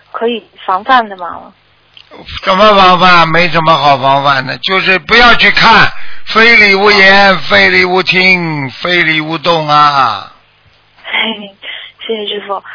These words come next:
Speaker 1: 啊，这个同修吧，他不是就这种敏感的情况就越来越多嘛。嗯，然后这个最近他就有几个梦呢，都是显示他功德有漏，就功德不圆满。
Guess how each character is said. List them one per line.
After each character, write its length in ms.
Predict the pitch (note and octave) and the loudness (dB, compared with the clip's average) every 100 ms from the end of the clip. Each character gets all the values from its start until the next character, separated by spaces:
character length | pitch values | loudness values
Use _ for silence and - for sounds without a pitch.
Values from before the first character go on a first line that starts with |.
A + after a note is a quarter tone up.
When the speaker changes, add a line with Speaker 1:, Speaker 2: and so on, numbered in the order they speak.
| - - - | -18 -12 -2
Speaker 1:
啊， 160 | G#3+ G#3 | -2 0
这 160 | A#3+ C#4+ | 0 2
个 80 | G#3+ | 0
同 240 | G#3+ G#3 | -2 -6
修 220 | A#3+ B3+ | 0 2
吧， 100 | B3+ F3+ F3 E3+ | 2 -2 -4 -2
他 180 | A#3+ B3 - | -2 -2 -2
不 120 | G#3+ | -2
是 140 | B3 B3 | 0 -2
就 80 | A#3+ | -2
这 120 | B3 | -2
种 120 | G#3+ F#3 | -4 -8
敏 200 | F#3+ A3+ | -6 0
感 200 | B3 E3+ | 0 0
的 60 | F3 | -6
情 120 | F#3 | -12
况 240 | G3 A3 G#3 | -4 -2 0
就 80 | |
越 180 | G#3 A#3 | 0 2
来 140 | A3+ G#3+ | 2 4
越 160 | A#3+ | 2
多 260 | A#3 B3+ C#4 | 2 2 4
嘛。 240 | A#3 E3 - - - - - | 2 2 -2 -12 -16 -14 -8
嗯， 220 | G3 G3 | -6 -4
然 140 | G3+ A3 | -4 0
后 240 | B3+ A#3+ | 2 0
这 160 | - A3 | -2 -4
个 160 | F#3+ | -4
最 160 | F#3+ A#3+ | -2 0
近 180 | B3+ A#3 | -2 -2
他 160 | A#3 | -4
就 80 | A#3 | -2
有 180 | G3+ A#3 | 0 0
几 160 | - | -2
个 120 | - F#3 | -10 -4
梦 280 | A3+ A#3+ | 0 0
呢， 140 | F#3+ E3 | -2 -2
都 120 | A#3 | -2
是 120 | A#3 | -2
显 240 | A3 E3+ F#3 | -6 -10 -8
示 120 | G#3 | -8
他 160 | G#3+ A3+ | -6 -4
功 200 | B3 B3 | -4 -2
德 140 | G#3 | -2
有 180 | G3+ F3 | -2 0
漏， 240 | G#3+ G#3+ | 0 0
就 80 | F3 | -2
功 180 | G3 A#3 | -6 -4
德 120 | A3+ | -4
不 120 | A3 | -4
圆 200 | G3 F3+ | -4 -4
满。 240 | G#3+ G#3 | -2 -4